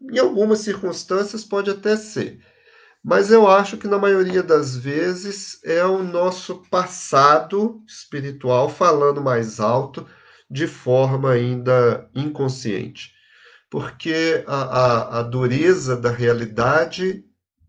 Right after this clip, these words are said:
é típica de um mundo de provas e expiações iguais no-, igual nós estamos, né? E esse mundo de provas e expiações tem séculos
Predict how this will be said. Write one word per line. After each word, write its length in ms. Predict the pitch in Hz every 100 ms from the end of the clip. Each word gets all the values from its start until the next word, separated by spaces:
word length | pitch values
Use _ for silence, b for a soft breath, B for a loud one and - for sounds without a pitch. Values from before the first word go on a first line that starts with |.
| _ _
é 280 | 127 120 113
típica 580 | 107 - 170 185 - 180
de 80 | 156
um 40 |
mundo 300 | 139 139 139
de 100 | 131
provas 460 | - 110 110 110 107
e 20 |
expiações 720 | 110 117 104 98 - 101 117
iguais 400 | 135 117 113 110
no-, 320 | 110 110 110
igual 280 | 104 101 104
nós 240 | 104 104 101
estamos, 580 | - - 87 - -
né? 260 | - 175 214 B B B B B -
E 120 | 113
esse 260 | 127 131
mundo 200 | 120 110
de 80 | 107
provas 280 | - 107 104
e 20 |
expiações 460 | 104 120 117 160 -
tem 440 | - 302 117 101
séculos 960 | - - - 131 131 104 95 - - -